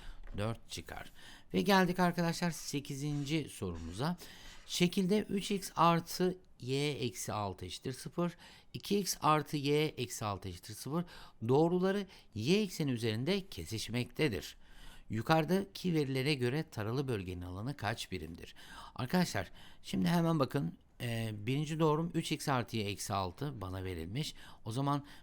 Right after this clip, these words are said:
ben bu noktada kesiştiğine göre x'e sıfır verdiğimde şuranın uzunluğunun, şu noktanın altı olduğunu biliyorum.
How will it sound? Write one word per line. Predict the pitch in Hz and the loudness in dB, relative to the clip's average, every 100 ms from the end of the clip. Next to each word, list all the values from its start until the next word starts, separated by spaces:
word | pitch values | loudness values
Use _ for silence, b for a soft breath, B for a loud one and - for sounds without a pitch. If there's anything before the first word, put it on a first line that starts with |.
| - | -10
ben | 98 113 135 131 | -2 0 0 -2
bu | 143 | -2
noktada | 147 123 127 117 | -2 -4 -4 -4
kesiştiğine | - 85 - - 123 156 | -6 -8 -6 -4 -2 0
göre | 143 104 | 0 -2
x'e | - - - 113 | -4 -8 -6 -6
sıfır | - 113 139 | -6 -6 -2
verdiğimde | 123 104 90 98 131 170 B B - | 0 0 0 -4 -4 -4 B B -16
şuranın | - 175 165 110 - | -2 4 4 4 -2
uzunluğunun, | 107 101 92 90 95 131 | -6 -4 -4 -4 -4 -6
şu | 127 - | -6 -2
noktanın | 156 120 - 92 113 147 - | -2 -2 -4 -6 -4 -6 -4
altı | 110 113 - | -4 -2 -4
olduğunu | 139 113 117 123 | -4 -2 -4 -4
biliyorum. | 95 90 131 | -4 -2 -2